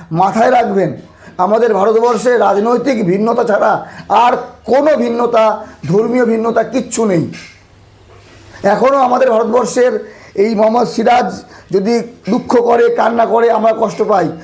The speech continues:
মোহাম্মদ সিরাজ আনন্দ করলে আমরা আনন্দ পাই। শুভমন গিল ভারতীয় ক্যাপ্টেন, তার, তার কিছু ফুটেজ ভাইরাল হয়েছে ম্যাচে। যখন প্রসিদ্ধ কৃষ্ণা, শুভমন গিল কী করছিল?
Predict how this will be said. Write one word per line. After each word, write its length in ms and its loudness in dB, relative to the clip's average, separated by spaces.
মোহাম্মদ 280 0
সিরাজ 160 2
আনন্দ 340 0
করলে 200 2
আমরা 140 2
আনন্দ 220 -2
পাই। 220 -2
শুভমন 360 0
গিল 160 0
ভারতীয় 340 2
ক্যাপ্টেন, 460 0
তার, 180 2
তার 200 2
কিছু 200 -2
ফুটেজ 460 0
ভাইরাল 280 2
হয়েছে 320 2
ম্যাচে। 500 -2
যখন 280 2
প্রসিদ্ধ 480 0
কৃষ্ণা, 360 -2
শুভমন 440 2
গিল 160 0
কী 100 -2
করছিল? 380 0